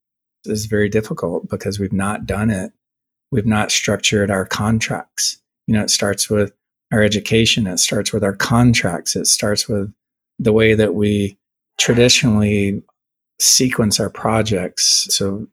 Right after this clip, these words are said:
comes with how we budget, when we find out when the budget, you know, is, is real. And then when, when we permit, and then how we construct, like,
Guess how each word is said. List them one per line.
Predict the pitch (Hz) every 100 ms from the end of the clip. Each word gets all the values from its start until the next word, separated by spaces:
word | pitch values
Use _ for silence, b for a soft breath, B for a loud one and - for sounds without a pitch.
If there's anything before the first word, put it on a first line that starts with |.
| -
comes | 120 107 101 -
with | 101 98 - _ _ _ -
how | 104 101
we | 104
budget, | 113 110 110 98 104
when | 104
we | 104 98
find | - 101 101
out | 110 127 135
when | 123 113
the | 113
budget, | 110 113 123 120 - _ _
you | - 113
know, | 110 113
is, | 113
is | - 113 101
real. | 104 160 92 98 _ _ _ _
And | 107
then | 101 104
when, | 101 120
when | 117 104
we | 107
permit, | - 120 117 104
and | 92
then | 98
how | 101 101
we | 98
construct, | 110 - 113 -
like, | 92